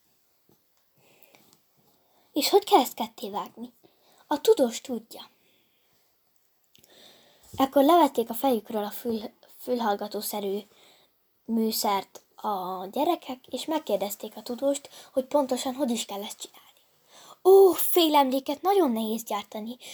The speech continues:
Egy falevele szükséges hozzá. Aztán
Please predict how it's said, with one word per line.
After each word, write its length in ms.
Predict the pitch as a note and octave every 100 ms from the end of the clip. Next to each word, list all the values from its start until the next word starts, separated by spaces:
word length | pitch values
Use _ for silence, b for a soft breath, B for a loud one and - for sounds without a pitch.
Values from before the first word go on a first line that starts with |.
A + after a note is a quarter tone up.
| B
Egy 180 | - D4
falevele 800 | - F#4 F4 C#4 B3 A#3 A3 - _ _ -
szükséges 680 | - A#3 - G#3 A3 A3 -
hozzá. 440 | G#3+ A3 G#3 A3+ B B B B
Aztán 440 | D4+ C#4+ - D4+